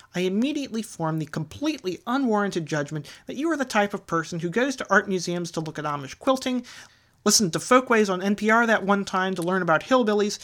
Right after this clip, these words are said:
probably reads Anthropology for fun, and refers to the Scotch-Irish influence in the South at every opportunity. I realize that none of this is fair in the least, but that's what people from Appalachia assume when you mispronounce the name of their region. Please don't.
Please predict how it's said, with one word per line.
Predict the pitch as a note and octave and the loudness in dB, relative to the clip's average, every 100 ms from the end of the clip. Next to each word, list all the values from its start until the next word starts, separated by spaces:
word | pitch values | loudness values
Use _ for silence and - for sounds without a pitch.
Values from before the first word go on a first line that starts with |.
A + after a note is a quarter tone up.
| - - - | -18 -20 6
probably | E4 D#4 B3 G#3 | 6 8 2 0
reads | F#3+ F3+ F#3 | 0 0 -2
Anthropology | F#3 F#3 E3+ E3+ D#3 D#3+ C#3 | -2 -4 -2 -2 -2 -8 -10
for | D3+ | -10
fun, | - A#3+ A3+ A3 - - | 0 0 0 -4 -14 -12
and | C#4+ D4+ | -4 -2
refers | C#4 A3 G#3+ - | 0 4 2 2
to | F3+ | -2
the | E3+ | 0
Scotch-Irish | - A#3+ A#3+ - G3 F#3 E3 | 6 6 6 4 -2 -2 -4
influence | G3+ G3 F3+ E3 - | -4 -2 -2 -2 -4
in | D#3 | -6
the | |
South | - E3 D#3+ | 2 2 2
at | D#3 | -4
every | C#3+ B2+ | -4 -2
opportunity. | C3+ B2+ C#3+ B3 G#3+ A#2 F#2 _ _ _ _ _ _ _ - | -4 -4 -4 -2 -2 -6 -16 _ _ _ _ _ _ _ 0
I | C#4+ | 0
realize | E3+ E3 D#3+ D#3 | 2 2 4 2
that | D#3+ E3 | 0 -2
none | E3 E3 | 0 0
of | D3+ | -2
this | D3 - | -6 -4
is | D#3+ | -6
fair | - C#3 C3+ | -4 -4 -4
in | D3 | -6
the | D#3+ | -4
least, | A#3 G#3+ - - _ - | -4 -4 -8 -20 _ -4
but | - | 4
that's | E4+ E4+ | 4 4
what | C4+ - | -6 -2
people | A3+ A3 | -2 -2
from | G3+ F3+ | -4 -4
Appalachia | F3+ F3 E3 D3+ - - | -4 -2 -2 -2 -6 -6
assume | - B3 A3+ G#3 | -2 0 0 0
when | F#3 | 0
you | F#3 | -2
mispronounce | F3+ E3 F3 D3+ D3 | -4 -4 -4 -4 -6
the | F3+ | -6
name | D#3+ D3 | -6 -4
of | C#3+ | -2
their | F3 G3+ | 0 2
region. | A#3 - G2 _ _ _ _ - | 0 -2 -14 _ _ _ _ -2
Please | E4+ C4 | 0 2
don't. | F#3+ G2+ F#2+ | -2 -6 -10